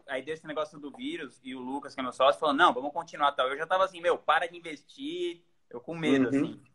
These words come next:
Speaker 1: E no final eles foram bem, eles só, tem inclusive duas meninas que são de Santos, que é a Gêmeas do Inglês, a gente lança elas também. É,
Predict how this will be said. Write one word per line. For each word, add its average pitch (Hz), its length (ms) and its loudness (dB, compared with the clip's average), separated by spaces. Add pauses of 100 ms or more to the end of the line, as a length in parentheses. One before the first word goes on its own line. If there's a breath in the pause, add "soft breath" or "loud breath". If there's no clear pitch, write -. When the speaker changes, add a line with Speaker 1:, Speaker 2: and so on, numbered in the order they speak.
(680)
Speaker 1:
E 131 220 -4
no 135 80 2
final 147 400 4
eles 156 180 -6
foram 165 320 -2
bem, 156 400 -6 (140)
eles 127 240 -8
só, 151 100 0
tem - 300 -6
inclusive 170 420 -4
duas 180 200 2
meninas 165 320 -2
que - 80 -20
são 160 140 -2
de - 80 -10
Santos, 160 580 0
que - 100 -6
é 131 140 6
a 131 160 6
Gêmeas 135 320 -6
do 131 80 -10
Inglês, 127 320 0
a 123 40 -8
gente 120 160 -14
lança 120 220 -6
elas 117 160 -2
também. 120 340 -10 (840)
É, 113 140 4